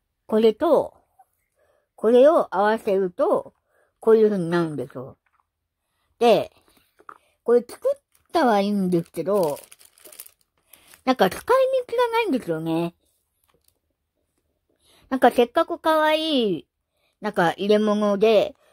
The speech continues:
ここがハートになってて、可愛いんですけど、なんか使い道をどうしようか悩んじゃうんですよね。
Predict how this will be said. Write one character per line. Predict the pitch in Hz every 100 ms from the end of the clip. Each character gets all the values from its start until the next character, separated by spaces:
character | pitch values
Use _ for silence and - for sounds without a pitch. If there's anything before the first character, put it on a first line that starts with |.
| _
こ | 196
こ | 196
が | 220 214
ハ | 214
ー | 220
ト | 214 220
に |
な | 214
っ | 208
て | 156
て、 | 151 156 156 - - _ _ _ _ _ _
可 | - 196
愛 | 233 269
い |
ん | 285 220
で | 175
す | -
け | 160
ど、 | 165 175 139 - - _ _ _ _
な | 214
ん |
か | 214 175
使 | - - 330
い | 349 349
道 | 311 349 311 302 269
を | - _ _ _ _ _ _ _ _ _
ど | 208 277
う | 294
し | -
よ | 196
う |
か | 180
悩 | 175 170 165 208
ん | 202 185
じ | 165
ゃ | 156
う |
ん | 151
で | 143
す | 139
よ | 143
ね。 | 143 156